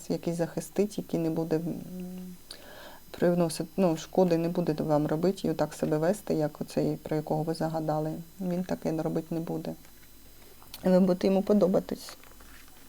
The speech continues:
Це складно, це, але це можливо. Це є перешкоди, але це такі, м, м, ну, з-, їх можна подолати, ці перешкоди.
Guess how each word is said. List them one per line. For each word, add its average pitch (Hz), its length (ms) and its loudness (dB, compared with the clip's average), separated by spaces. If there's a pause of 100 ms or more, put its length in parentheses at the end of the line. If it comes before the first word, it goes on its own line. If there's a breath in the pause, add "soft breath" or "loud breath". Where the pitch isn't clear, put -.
(420 loud breath)
Це - 140 2
складно, 285 480 6
це, - 240 0
але 226 220 4
це 185 180 2
можливо. 170 640 0
Це - 160 -2
є 180 420 2 (240)
перешкоди, 196 720 4 (500 loud breath)
але 190 200 6
це 190 160 -2
такі, 190 340 0
м, 175 220 4 (680)
м, 202 200 2 (480)
ну, 202 240 4
з-, 190 380 0
їх 226 240 4
можна 185 240 6
подолати, 156 540 2
ці - 140 -8
перешкоди. - 600 -2